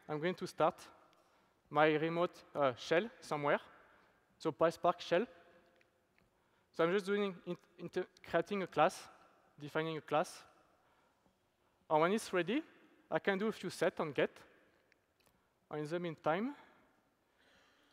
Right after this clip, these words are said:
I will prepare follow-up, follow-up snippet. So I have my Spark somewhere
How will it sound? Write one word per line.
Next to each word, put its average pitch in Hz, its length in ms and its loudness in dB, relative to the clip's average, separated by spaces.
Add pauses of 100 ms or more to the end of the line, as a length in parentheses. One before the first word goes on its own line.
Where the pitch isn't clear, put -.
(200)
I 160 80 -6
will 151 240 -8
prepare 156 460 -8 (1800)
follow-up, - 160 -18 (420)
follow-up 147 220 -6
snippet. 165 360 -4 (600)
So 170 120 2
I 180 40 8
have 185 80 4
my 202 120 6
Spark - 520 2
somewhere 170 380 4